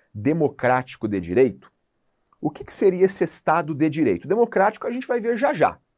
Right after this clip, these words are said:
beleza? O democrático a gente vai ver já já. Agora, o que que seria um Estado de direito? Um Estado de direito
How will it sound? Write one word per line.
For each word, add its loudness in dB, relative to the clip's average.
beleza? 0
O -6
democrático 0
a -2
gente -10
vai 0
ver -2
já 4
já. -4
Agora, 2
o -10
que -10
que -16
seria -6
um 2
Estado 0
de -2
direito? -4
Um 0
Estado -2
de 4
direito -4